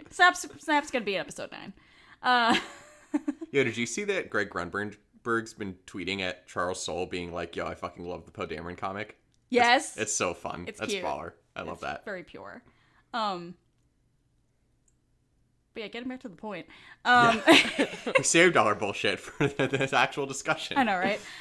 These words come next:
Speaker 1: Um, just to pile on, uh, people who don't respect Ray Sloan because they're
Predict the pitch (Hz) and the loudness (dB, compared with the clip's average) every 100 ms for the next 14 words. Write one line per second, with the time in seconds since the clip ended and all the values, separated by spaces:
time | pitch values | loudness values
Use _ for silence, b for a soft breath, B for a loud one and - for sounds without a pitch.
0 | B B 262 247 240 226 208 - _ _ | B B 6 8 8 4 -4 -14 _ _
1 | _ _ _ _ _ _ _ _ _ _ | _ _ _ _ _ _ _ _ _ _
2 | - 330 359 440 247 233 214 208 202 196 | -10 -8 -6 2 4 6 6 6 6 4
3 | 190 _ 220 214 175 175 277 247 233 208 | -4 _ 0 2 2 0 -4 -2 0 0
4 | 214 202 208 208 202 180 208 202 180 185 | -2 -4 -6 -4 -6 -4 -2 -2 -2 -8
5 | 190 190 180 | -6 -6 -6